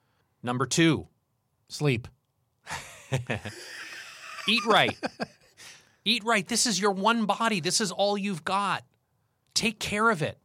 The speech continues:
Speaker 1: Put in it the kind of fuel that you need to perform at your best. I didn't always do that, but something happened where I wanted to start taking care of this, and now I do.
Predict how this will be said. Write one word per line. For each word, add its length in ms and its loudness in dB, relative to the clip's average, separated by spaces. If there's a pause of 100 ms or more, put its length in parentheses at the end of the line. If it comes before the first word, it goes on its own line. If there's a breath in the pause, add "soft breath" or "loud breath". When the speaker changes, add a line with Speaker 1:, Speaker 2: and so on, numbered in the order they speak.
(100)
Speaker 1:
Put 320 0
in 180 0
it 140 -4
the 80 -4
kind 300 -4
of 80 -4
fuel 560 -2 (500)
that 200 -2
you 120 -4
need 340 -2
to 80 -6
perform 440 -4
at 120 -8
your 100 -4
best. 440 -2 (440)
I 60 -2
didn't 280 -4
always 300 -4
do 180 -2
that, 200 -2
but 100 -10
something 440 0
happened 400 -2
where 200 -2
I 100 -2
wanted 560 -4
to 80 -4
start 280 -2
taking 320 -6
care 240 0
of 140 -4
this, 180 -6
and 100 -6
now 220 -2
I 80 0
do. 340 -4